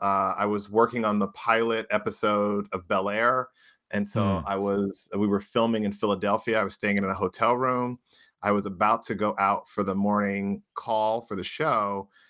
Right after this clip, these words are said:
Speaker 1: and, uh, my editors called or, or emailed and said, "Oh, but here's the cover. Tell us what you think." So I dropped everything to open it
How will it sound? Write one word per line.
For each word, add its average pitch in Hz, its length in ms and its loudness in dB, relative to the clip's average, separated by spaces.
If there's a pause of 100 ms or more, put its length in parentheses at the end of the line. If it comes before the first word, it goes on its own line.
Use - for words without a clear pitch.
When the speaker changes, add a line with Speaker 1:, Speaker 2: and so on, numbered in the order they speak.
(240)
Speaker 1:
and, 101 720 2
uh, 92 560 2
my 104 220 0
editors 104 480 0
called 98 400 2
or, 98 300 0
or 101 60 -2
emailed 104 360 2
and 98 100 -2
said, 98 240 0 (220)
"Oh, 110 100 2
but 104 160 -2
here's 123 200 4
the 113 80 0
cover. 107 280 0
Tell 110 140 2
us 104 100 2
what 98 140 -4
you 101 80 -2
think." 104 380 0 (340)
So - 140 -2
I 117 80 0
dropped 120 300 0
everything 110 600 0
to - 220 -6
open 113 260 2
it 104 200 0